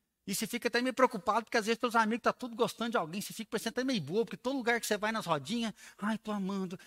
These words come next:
fulano mandou não sei o quê, o outro fez um direct, né? O outro, o direct pegou curva, pegou no outro que não pegou, e você tá, meu Deus, mas não gosto de ninguém, né? Não tem ninguém pra beijar, tá todo mundo beijando aí, o que que eu faço na minha vida?"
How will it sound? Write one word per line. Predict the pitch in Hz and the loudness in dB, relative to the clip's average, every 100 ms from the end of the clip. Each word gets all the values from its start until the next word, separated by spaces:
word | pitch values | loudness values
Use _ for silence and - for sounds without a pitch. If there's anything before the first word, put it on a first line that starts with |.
| - - | -14 -6
fulano | 214 214 | -4 -2
mandou | 214 208 202 | -2 -4 -4
não | 208 | -4
sei | - 214 | -4 -6
o | |
quê, | - - | -6 -8
o | 208 | -4
outro | 202 - | -4 -2
fez | 202 | -4
um | 196 | -4
direct, | 180 214 208 208 - - 180 | -2 0 2 2 0 0 0
né? | 220 233 190 - - 165 | 2 2 2 -4 -10 0
O | |
outro, | 220 220 | 0 2
o | 208 | -2
direct | 175 220 208 214 - | 0 4 4 4 0
pegou | 202 214 | 0 0
curva, | - 220 226 | 0 -2 0
pegou | 220 196 220 | 0 0 0
no | 202 | 2
outro | 226 - | 2 2
que | |
não | 220 | -4
pegou, | 214 180 214 | -2 0 0
e | 233 | -2
você | 240 | -4
tá, | 202 | -6
meu | 214 | -6
Deus, | 170 202 | -4 -4
mas | 196 | -4
não | |
gosto | 170 208 | -4 -6
de | 190 | -4
ninguém, | 165 127 190 208 | -6 -6 -6 -4
né? | 196 | -4
Não | 190 | -4
tem | 208 | -6
ninguém | 208 160 | -6 -6
pra | 196 170 | -6 -4
beijar, | 156 131 190 | -4 -2 -6
tá | 170 | -8
todo | 202 | -8
mundo | 208 196 | -4 -2
beijando | 175 135 175 185 | -2 -4 -4 -2
aí, | 156 180 214 - - | 0 0 -2 -6 -12
o | - | -8
que | 240 | -2
que | |
eu | 220 | -2
faço | 151 202 190 | 0 0 0
na | 180 | 0
minha | 180 | 0
vida?" | 165 220 185 | 0 -6 -8